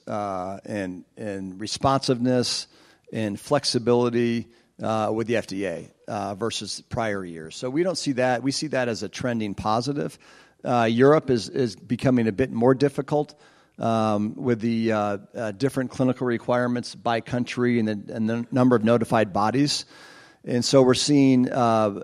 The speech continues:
kinda early stage strategies of just go to Europe, uh, being reconsidered. So I think that's becoming more complex. Um, and then it also depends, uh, each country in Asia is different. But overall,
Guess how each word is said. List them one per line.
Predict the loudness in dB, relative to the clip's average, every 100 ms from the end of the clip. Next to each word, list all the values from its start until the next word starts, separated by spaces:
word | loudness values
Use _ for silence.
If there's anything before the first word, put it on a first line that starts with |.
| -14 -20 -20 -12
kinda | 0 2
early | 8 8 8
stage | 6 4 4
strategies | 4 6 6 6 2 2
of | 2
just | 2 4
go | 4
to | 6
Europe, | 4 6 6 4 -6 -4
uh, | -2 0 -2
being | -4 -12 -2 2 4
reconsidered. | 2 0 -2 0 0 2 -2
So | 0
I | 2
think | 4 4
that's | 2 0
becoming | -10 -6 -4 -2
more | -2 -2
complex. | -2 -2 -2 -2 -6 -10 -14 -20 -20 -20 _ -4
Um, | 2 4 4 2 -2 -8 _ _ _ _ _ -6 4
and | 6
then | 8
it |
also | 8 8 4
depends, | 2 2 2 -2 -2
uh, | -2 -2
each | -2 -2
country | 0 0 0
in | 0
Asia | 0 -4
is | -4
different. | -4 -4 -2
But | 6
overall, | 8 10 12 12 8